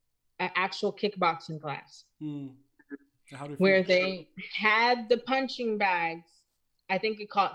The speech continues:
Speaker 1: free hanging from, like, this strong metal rod.
Speaker 2: Hmm.
Speaker 1: And I have to say, I was like, "Oh my gosh, are my hands ever gonna be the same?"
Speaker 2: Hmm.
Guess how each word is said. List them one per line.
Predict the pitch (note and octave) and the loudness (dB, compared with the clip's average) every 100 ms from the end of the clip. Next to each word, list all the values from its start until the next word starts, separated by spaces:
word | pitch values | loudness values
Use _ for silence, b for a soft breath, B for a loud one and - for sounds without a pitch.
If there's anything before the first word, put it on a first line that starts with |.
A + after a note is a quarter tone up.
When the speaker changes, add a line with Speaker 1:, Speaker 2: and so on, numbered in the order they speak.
| - | -6
Speaker 1:
free | A3 A#3+ | -4 0
hanging | C4+ C4+ C4+ C#4 C#4+ _ _ _ | 0 0 -2 -4 -8 _ _ _
from, | G3+ G3 F#3+ F#3 | 0 0 0 -4
like, | F3+ F3 - - | -4 -6 -6 -8
this | F3+ - - - | -8 -8 -20 -14
strong | - - - - A3+ A#3 A#3 A#3 A#3 A3+ G#3+ G#3+ A3+ | -10 -8 -8 0 4 6 8 6 4 0 -2 0 2
metal | A#3 A3 G#3+ G#3+ | 2 2 0 0
rod. | A3 G#3 F3+ E3 D#3 _ _ _ _ - | 0 0 -2 -6 -14 _ _ _ _ -20
Speaker 2:
Hmm. | C3+ B2+ _ E3+ | -20 -20 _ -4
Speaker 1:
And | G3 | 0
I | G#3+ | 2
have | A#3+ A#3 B3 | 0 -2 -6
to | |
say, | A3+ A#3+ G#3+ | -2 0 0
I | G#3 | -2
was | G#3 | -2
like, | G3 F#3 | -4 -4
"Oh | G3+ G#3 | 0 0
my | G#3 G#3 | 0 -2
gosh, | G#3 G3 F#3 - | -2 -2 -4 -10
are | F#3+ | -10
my | F#3+ | -8
hands | G3 G#3 G3+ F#3+ - | -6 -6 -6 -8 -6
ever | F#3+ G#3 | -4 -2
gonna | G#3 G#3+ G3+ | 0 0 0
be | G#3+ G#3 | 2 4
the | G#3+ | 4
same?" | G#3+ A3+ G3 D#3+ | 0 0 0 -4
Speaker 2:
Hmm. | D#3+ | -10